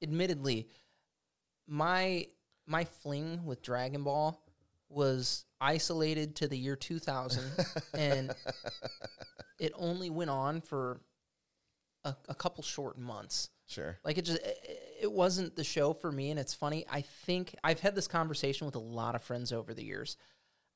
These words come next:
Speaker 1: I am a massive fan of Western style storytelling.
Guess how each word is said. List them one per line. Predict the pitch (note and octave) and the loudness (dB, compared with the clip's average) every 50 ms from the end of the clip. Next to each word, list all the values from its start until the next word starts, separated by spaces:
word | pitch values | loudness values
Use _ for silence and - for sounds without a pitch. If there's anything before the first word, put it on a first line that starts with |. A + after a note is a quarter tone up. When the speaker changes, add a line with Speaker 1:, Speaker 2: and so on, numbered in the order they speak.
| _ _ | _ _
Speaker 1:
I | C#3 C#3 D3 E3+ | 2 4 4 4
am | F#3 G3 F#3+ | 4 2 2
a | E3+ C#3+ | 0 0
massive | B2+ B2 B2 B2+ B2+ B2+ B2+ C3+ C3+ - - - C3 A2+ | 0 0 0 0 2 2 2 2 2 2 2 0 -2 -4
fan | - - B2 A2+ A#2 A#2+ A#2+ C3 C#3+ - - | -4 -6 -6 -4 -4 -4 -4 -6 -6 -8 -8
of | - C3 B2 - | -8 -8 -8 -10
Western | - C3 B2 A#2+ B2 - - - C#3+ B2+ A#2+ | -12 -4 -4 -2 -2 -2 -4 -4 -6 -4 -2
style | - - - - C3 C3 C3+ C3+ B2+ B2 | -2 -2 0 0 0 0 0 0 0 0
storytelling. | - - - B2+ A#2 A#2 B2 C#3 - D#3 D3+ D#3 D#3+ E3 F3 F#3 | 0 -2 -2 -2 -4 -4 -4 -4 -2 -2 -2 -2 -2 -4 -6 -6